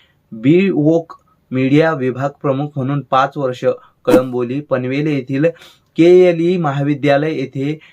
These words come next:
बीएमएम लेक्चरर म्हणून एक वर्ष अशा वेगवेगळ्या जबाबदाऱ्या त्यांनी पार पाडल्या. मुंबई विद्यापीठाच्या बीएमएम व बी वॉक मीडिया अभ्यासक्रमाच्या वेगवेगळ्या बैठकांना त्यांना उपस्थित राहण्याची संधी मिळाली.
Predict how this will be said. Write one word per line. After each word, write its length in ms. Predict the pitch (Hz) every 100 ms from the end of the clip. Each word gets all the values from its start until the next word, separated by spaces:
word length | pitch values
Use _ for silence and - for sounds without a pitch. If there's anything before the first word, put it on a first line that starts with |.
| _
बीएमएम 540 | 120 147 170 170 175 175
लेक्चरर 480 | 143 143 156 147 151
म्हणून 280 | 127 127
एक 300 | 135 135 147
वर्ष 260 | 143 131 139
अशा 340 | 127 123 131
वेगवेगळ्या 600 | 127 117 113 123 120 127
जबाबदाऱ्या 720 | 117 123 131 135 123 123 123 131 - - _
त्यांनी 220 | 123 123
पार 280 | 131 127 123
पाडल्या. 360 | - 117 110 107 - _ -
मुंबई 340 | 113 117 131
विद्यापीठाच्या 800 | 120 101 117 113 120 127 123 131
बीएमएम 640 | 127 113 120 127 127 131 143 -
व 220 | 127 131 156 - _ _
बी 180 | 143 190
वॉक 300 | 196 190 185
मीडिया 320 | 170 156 165 165
अभ्यासक्रमाच्या 800 | 139 147 151 - 143 139 135 147
वेगवेगळ्या 500 | 127 123 135 135 127
बैठकांना 720 | 113 113 147 147 151 131 131
त्यांना 340 | 135 127 120
उपस्थित 560 | 120 113 - 143 156 151
राहण्याची 520 | 143 127 127 127 131
संधी 360 | 123 117 113 127
मिळाली. 360 | 113 107 110